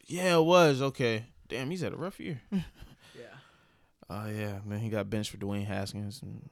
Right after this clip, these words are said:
Speaker 1: re-, that's a mess over there. But whatever. Um, shout out to my boy Dame holding it down for, um, Washington. But those are the two teams I think had the best free agency. Uh, Ravens, I think, had a good one, too.
Speaker 2: Yeah, Ravens had a good one.
Speaker 1: Um, San-,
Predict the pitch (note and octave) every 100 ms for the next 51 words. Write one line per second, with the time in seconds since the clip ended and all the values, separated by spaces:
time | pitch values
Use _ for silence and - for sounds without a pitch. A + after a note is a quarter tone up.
0 | - - D#2 - A2 - - F2+ G2 -
1 | F#2 G#2+ G#2 B2 _ _ _ _ _ _
2 | _ - - - G3+ F#3 F#3+ - C#3 D3
3 | C#3 D3+ _ _ _ _ _ _ - E3+
4 | C3 A#2+ A2 A2 G#2 G#2+ G#2+ G#2+ G#2+ A#2
5 | G#2+ G#2+ G#2+ G#2 G2+ G#2 G#2 G#2 - -
6 | G2+ G2+ G2+ B2 - _ - _ - -
7 | G#2 G#2 - G2 - A2+ - - _ _
8 | _ - G#2+ - - C4 A3 F3+ F3+ F3
9 | F#3 D#3+ D3+ C3+ C3 A2+ G#2+ A2+ A2 -
10 | B2+ A2+ A2 B2 A#2 D3 E3+ E3 D#3 -
11 | _ _ - C#3+ A3 A3 F#3 D#3+ E3 D#3
12 | C#3+ B2+ B2+ B2+ B2+ B2+ C3+ - A#2 A2+
13 | A#2+ A#2 G#2+ A2 A2 G#2+ G2 G#2+ G#2+ G#2+
14 | - C3 B2+